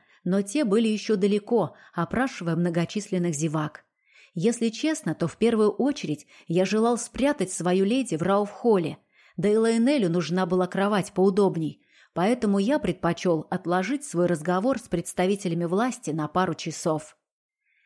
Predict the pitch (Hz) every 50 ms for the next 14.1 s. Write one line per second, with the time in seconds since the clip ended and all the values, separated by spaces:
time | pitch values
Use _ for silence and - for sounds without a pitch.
0 | _ _ _ - 208 240 247 208 - - - _ _ _ _ _ _ _ _ -
1 | 196 196 - 226 277 330 285 254 214 - - 196 190 - - 196 190 214 269 302
2 | 277 233 202 170 156 165 190 190 202 202 - - - 240 - - - 247 262 233
3 | 214 - 196 185 175 185 190 220 226 240 233 185 - - 143 - - _ _ -
4 | - - - 180 180 180 - 185 175 180 185 196 208 202 202 180 160 147 156 -
5 | - _ _ _ _ _ _ _ _ _ _ _ _ - 185 185 190 190 214 269
6 | 302 262 202 180 185 - 202 190 175 214 233 226 226 226 220 208 214 226 247 -
7 | - - - 156 147 - _ _ _ _ - 175 165 165 214 208 - - 339 330
8 | 262 - - 190 185 185 190 185 190 - - 226 214 226 196 170 151 - - -
9 | - 147 - _ _ _ 190 180 - 170 170 175 - - 180 175 180 165 170 151
10 | 147 - - _ _ _ _ _ _ _ _ _ - 185 185 - - 226 247 294
11 | 294 233 190 175 185 190 190 175 196 196 196 - 196 180 180 180 185 202 - -
12 | - 208 196 - - _ _ - - - 311 339 - 233 190 165 196 202 196 185
13 | 240 220 185 156 151 - - _ _ _ _ _ _ - 226 247 233 185 - -
14 | -